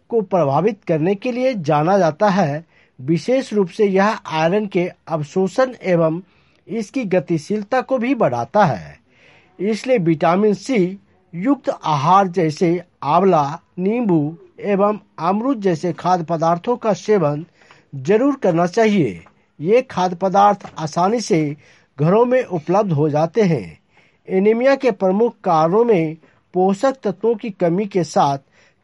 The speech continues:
कई संक्रामक रोग भी शामिल होते हैं, जिसमें मलेरिया, टीबी, एचआईवी और अन्य परजीवी संक्रमक शामिल हैं। इन रोगों से ग्रसित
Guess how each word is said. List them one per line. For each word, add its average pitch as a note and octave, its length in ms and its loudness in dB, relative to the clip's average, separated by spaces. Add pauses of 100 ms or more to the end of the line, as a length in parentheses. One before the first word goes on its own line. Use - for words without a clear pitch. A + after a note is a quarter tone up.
कई C4+ 240 2
संक्रामक F#3+ 800 0 (400)
रोग G#3+ 300 2
भी C4 140 0
शामिल F3+ 420 0
होते C3 340 -2
हैं, G#2+ 280 -4 (480)
जिसमें A#3 440 -4
मलेरिया, F3 720 2 (520)
टीबी, G#3+ 500 -2 (240)
एचआईवी F#3+ 840 0 (280)
और A3+ 440 2 (300)
अन्य G#3 420 2 (380)
परजीवी A3+ 500 0
संक्रमक G3+ 640 0 (580)
शामिल G#3+ 440 2
हैं। A2+ 340 -2 (460)
इन B3 240 -4
रोगों F3+ 400 2
से B3 200 -2
ग्रसित F3 500 -2